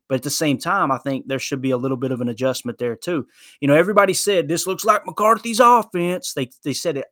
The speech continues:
over and over and over the last two years. But lo and behold, the last two years, Rodgers wins, you know, two, you know, back-to-back M V Ps. This year, I don't hear anybody saying, "This is Mike McCarthy's offense again.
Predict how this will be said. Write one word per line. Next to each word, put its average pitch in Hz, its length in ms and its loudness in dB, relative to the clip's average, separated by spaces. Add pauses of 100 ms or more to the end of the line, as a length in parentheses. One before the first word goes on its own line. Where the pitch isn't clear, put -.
over 165 460 2
and 127 160 -8
over 160 460 0
and 123 140 -6
over 139 460 -4 (440)
the 123 80 -4
last 143 320 -2
two 151 120 -2
years. 139 480 -6 (500)
But 131 100 0
lo 196 180 2
and 185 80 -4
behold, 196 260 0
the 165 60 -4
last 170 260 -2
two 185 120 -2
years, 180 500 -4 (420)
Rodgers 151 320 0
wins, 151 440 -2
you 151 100 -4
know, 123 100 -2
two, 151 300 -2
you 139 100 -4
know, 127 80 -2
back-to-back 139 540 -2
M 127 140 -2
V 117 120 -8
Ps. 127 460 -10 (600)
This 220 300 2
year, 175 300 0 (360)
I 180 80 6
don't 226 140 4
hear 175 160 2
anybody 170 360 2
saying, 139 360 -2
"This 156 180 -2
is 135 80 -4
Mike 160 200 2
McCarthy's 131 440 -4
offense 139 420 -2
again. 90 320 -16